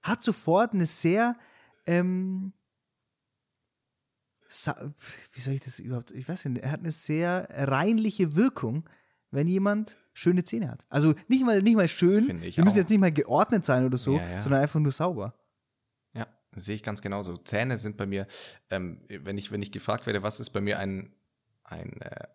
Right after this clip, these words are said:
Speaker 2: objektives Kriterium der Wahl, mit wem ich richtig gestört ficken will.
Speaker 1: Ja.
Speaker 2: Zähne, es sind
Speaker 1: Ja.
Speaker 2: Zähne. Also
Speaker 1: Ja.
Speaker 2: Zähne sind ganz, ganz, ganz wichtig bei mir. Ähm, deswegen, ich bin ja auch ein fanatischer Zahnseidenbenutzer. Ich liebe Zahnseide.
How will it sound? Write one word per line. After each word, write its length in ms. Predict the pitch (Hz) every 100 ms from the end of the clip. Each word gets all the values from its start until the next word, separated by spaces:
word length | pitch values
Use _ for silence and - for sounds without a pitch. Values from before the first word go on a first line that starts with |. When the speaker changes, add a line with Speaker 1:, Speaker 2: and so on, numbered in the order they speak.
| -
Speaker 2:
objektives 640 | 110 - - 110 101 -
Kriterium 920 | - - 101 127 104 92 95 104 - _ _
der 240 | - - 90
Wahl, 460 | 90 98 104 101 - _ _
mit 140 | 95 92
wem 140 | 95
ich 160 | - -
richtig 240 | - 233
gestört 300 | 180 - -
ficken 440 | - 427 427 285
will. 400 | 247 180 117 139 - - - -
Speaker 1:
Ja. 240 | 135 165 - - - - _ _ _ -
Speaker 2:
Zähne, 420 | - 214 117 87 -
es 100 | -
sind 140 | 170
Speaker 1:
Ja. 100 | 156
Speaker 2:
Zähne. 260 | 180 135 98
Also 160 | 101
Speaker 1:
Ja. 40 | 101
Speaker 2:
Zähne 240 | 156 185
sind 200 | 147 139
ganz, 400 | - 180 170 -
ganz, 400 | 139 143 139 - _
ganz 320 | 143 131 127 98
wichtig 400 | 98 - 85 -
bei 140 | 82
mir. 240 | 82 - -
Ähm, 440 | - 87 90 92 95 _ _ _ _ _ 120
deswegen, 220 | - 120
ich 100 | 117
bin 120 | 123
ja 80 | 123
auch 100 | 107
ein 100 | 101
fanatischer 600 | - 101 101 123 117 98
Zahnseidenbenutzer. 1200 | - 95 135 160 - - - - 90 92 - -
Ich 140 | - -
liebe 640 | 92 98 139 131 113 110 - _ _ _
Zahnseide. 580 | - 92 107 - -